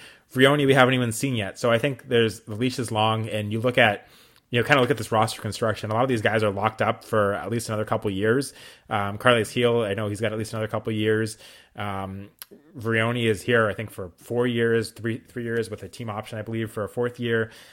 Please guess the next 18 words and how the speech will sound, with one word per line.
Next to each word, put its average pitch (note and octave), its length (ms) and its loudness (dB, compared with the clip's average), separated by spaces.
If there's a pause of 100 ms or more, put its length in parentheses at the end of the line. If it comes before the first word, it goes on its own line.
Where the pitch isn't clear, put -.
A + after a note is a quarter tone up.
(160)
Um, G#2+ 400 -4
so C3+ 300 2 (840)
r-, C#3 220 -6
really, D3 160 6
this C3 160 0
is C3 80 -6
Bruce C#3+ 260 -4
roster, A#2 400 -2
Bruce's B2+ 340 -6
roster. A2+ 360 -2
If G#2 100 -6
you, G#2 240 -8
if A2 180 -6
you A2+ 120 -6
were B2+ 180 -2
to B2 160 2
change A#2 400 -6
coaches, A#2+ 560 -4